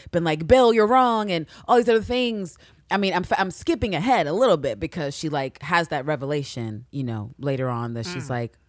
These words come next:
Speaker 1: you know, she's in the mirror. She's fucking with her hair. She's like, "Wait a minute. That pretty gal I saw in the bathroom <laughs> at the murder.
Speaker 2: She
Speaker 1: Wait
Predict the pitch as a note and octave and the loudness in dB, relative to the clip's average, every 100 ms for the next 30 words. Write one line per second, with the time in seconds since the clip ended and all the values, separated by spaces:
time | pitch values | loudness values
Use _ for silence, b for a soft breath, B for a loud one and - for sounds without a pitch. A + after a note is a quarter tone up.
0 | _ - D3 C3+ B2+ C3+ C3+ G3+ A#2 - | _ -8 -6 -6 -6 -4 -2 -2 -4 -10
1 | B B B B - - E3+ E3 D3+ C3+ | B B B B -12 -2 0 2 0 0
2 | F#3+ D#3 D#3 D#3 C#3+ F#3 G#3 D3+ B2+ - | 0 -2 -4 -6 -6 -6 -6 -6 -8 -12
3 | _ _ _ _ - F#3 - - F#3 D3+ | _ _ _ _ -8 -6 -6 -6 -8 -4
4 | F#3+ F3 F3 F3+ F#3+ F3+ F3 F3 E3+ - | -2 0 0 -2 -2 -2 0 -2 -2 -2
5 | D4 C4+ C4+ C4 B3 B3+ B3 C#4 C#4+ D4+ | 0 2 2 4 4 6 4 6 8 8
6 | D4+ C4+ A#3 B3 C#4+ - B3 B3+ D#4+ | 8 8 8 6 4 -6 0 8 10